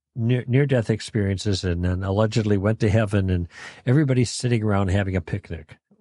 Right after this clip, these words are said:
Well, I'm not wild about picnics. This does not look appealing to me. You know, I don't wanna sit, I wanna do stuff. Even when I'm on vacation, I'm, I'm doing things that, um, I count as productive, moving towards a goal,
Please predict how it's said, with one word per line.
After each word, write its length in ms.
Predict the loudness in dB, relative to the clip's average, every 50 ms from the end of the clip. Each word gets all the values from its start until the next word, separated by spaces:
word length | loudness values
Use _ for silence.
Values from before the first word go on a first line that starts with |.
| _ -6
Well, 200 | -2 -2 -2 -2 -2
I'm 240 | -4 -2 0 2
not 240 | 2 2 2 2 0
wild 300 | 0 0 2 2 0 0 -2
about 220 | -4 -4 -4 -2
picnics. 600 | -2 -2 -2 -4 -6 -14 -14 -14 -16 -18 -18 -16 -6
This 220 | -2 -2 -2 0 0
does 120 | -2 0
not 280 | 0 0 0 0 0 0
look 260 | -2 -2 -2 -2 -6
appealing 500 | -8 -4 0 0 0 2 2 0 -2 -2
to 140 | -4 -6 -6
me. 380 | -4 -6 -10 -10 -14 -18 -10 -4
You 140 | -2 -2
know, 200 | -2 -2 -2 -2 0
I 80 | 0
don't 80 | 2 2
wanna 160 | 2 0 0
sit, 260 | -2 -4 -6 -8 -8 -4
I 100 | -2 0
wanna 200 | 2 2 0 0
do 200 | 0 0 0 0
stuff. 460 | 0 -2 -6 -8 -8 -8 -12 -20 -20 _ _ _ _ _ _ _ _ _ _ _ 0
Even 260 | 2 2 4 2 2
when 140 | 2 2 2
I'm 100 | 2 2
on 160 | 2 0 0 0
vacation, 560 | 0 0 0 2 2 2 2 2 0 0 0
I'm, 160 | 0 0 -2 -6 _ _ _ -2
I'm 240 | 0 0 0 0 0
doing 380 | 0 2 2 2 4 2 2 0
things 440 | 0 0 0 0 0 0 -2 -2
that, 320 | -2 0 0 -2 -2 -6 _ -6 -4
um, 400 | -2 0 0 0 -2 -2 -6 -6 -2
I 200 | 0 2 2 2
count 360 | 0 -2 0 0 0 -2 -2
as 200 | -2 -2 -2 -2
productive, 720 | -2 -2 -2 0 2 0 0 -2 _ -10 -10 -8 -8 -10 -12 -4
moving 380 | 0 0 2 2 2 0 -2
towards 320 | 0 0 0 0 0 0 -2
a 40 | -2
goal, 440 | 0 0 0 0 0 -2 -4 -6